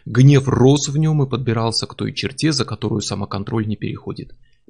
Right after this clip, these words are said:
«Пи-пи-пи!» ответила утка. И детектив ударил. Пока только утку. Она взлетела по высокой дуге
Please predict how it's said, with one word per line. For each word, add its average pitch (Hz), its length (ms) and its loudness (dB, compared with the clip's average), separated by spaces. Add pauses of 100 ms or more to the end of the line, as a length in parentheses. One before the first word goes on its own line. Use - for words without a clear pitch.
(140)
«Пи-пи-пи!» 135 1000 -2
ответила - 540 -10
утка. - 380 -12 (800)
И 139 100 0
детектив 139 480 -4
ударил. 98 340 -10 (280)
Пока 220 240 -4
только 180 260 -2
утку. - 480 -6
Она 175 200 0
взлетела 143 440 0
по 120 140 -4
высокой 123 400 -4
дуге 156 340 -4